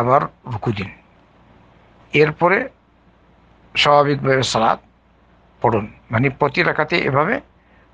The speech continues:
দুই রুকু আর দুই কিয়াম হবে, আহ, আর বাস বাকি সব সমান, মানে এটা উত্তম।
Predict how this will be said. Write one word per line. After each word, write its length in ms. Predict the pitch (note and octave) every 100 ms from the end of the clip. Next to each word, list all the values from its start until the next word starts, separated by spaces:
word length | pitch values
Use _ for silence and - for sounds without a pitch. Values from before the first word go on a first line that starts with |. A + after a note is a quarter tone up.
| _ -
দুই 300 | B2+ B2+ E3+ A3 - _ _ _ _ _ -
রুকু 380 | C3 G#2+ - G#3+ C#4+ A#3+ _ _ _ _ -
আর 100 | B2 B2
দুই 140 | B2+ C3+ C3+
কিয়াম 280 | C#3+ C#3 C#3
হবে, 160 | B2+ E3
আহ, 1500 | - _ _ _ _ _ _ - - - - - A#2+ A#2 A#2 - B3
আর 80 | F#3+ C3+ - - C#3+
বাস 160 | B2+ - -
বাকি 220 | A#2 C3 A2+ -
সব 120 | A#2+ - -
সমান, 280 | - A2+ F#2+ - _ _ _ _ _ _ _ _ _ - - - - - _ - - - - - _ - - - - - - -
মানে 160 | - C3 B2+
এটা 120 | C#3 C3+
উত্তম। 280 | B2 - C3